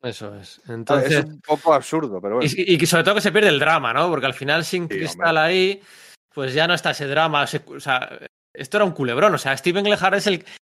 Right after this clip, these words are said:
Speaker 1: eh, eh, el que mejor a-, imita a Stan Lee en ese sentido, ¿no? Porque los que van a
Speaker 2: Sí,
Speaker 1: venir
Speaker 2: sí.
Speaker 1: después quizá imitan más a Jack Kirby, pero el, el drama, el culebrón,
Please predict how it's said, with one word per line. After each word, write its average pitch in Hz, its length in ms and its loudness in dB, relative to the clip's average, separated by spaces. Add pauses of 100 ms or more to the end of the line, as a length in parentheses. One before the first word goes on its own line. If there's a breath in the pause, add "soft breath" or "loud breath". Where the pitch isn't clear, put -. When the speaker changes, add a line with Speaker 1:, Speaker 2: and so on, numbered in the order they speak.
Speaker 1:
eh, 131 420 -6 (220 loud breath)
eh, - 180 -14
el 147 160 0
que 160 120 0
mejor 170 300 2
a-, 143 300 2
imita 165 460 0
a 143 40 2
Stan 139 280 0
Lee 202 180 2
en 143 100 0
ese 127 180 -6
sentido, 131 440 -6
¿no? 151 180 -8
Porque 131 220 -10
los 127 140 -10
que - 80 -10
van 151 140 -2
a - 20 -2
Speaker 2:
Sí, 190 40 -2
Speaker 1:
venir 185 140 -2
Speaker 2:
sí. 185 40 -2
Speaker 1:
después 185 320 -4
quizá 170 240 -2
imitan 175 260 0
más 156 140 -2
a 147 60 -2
Jack 123 180 -2
Kirby, 131 340 -4
pero 117 320 -4
el, 110 180 -12
el 120 280 -6
drama, 170 260 4
el 160 80 0
culebrón, 156 500 -6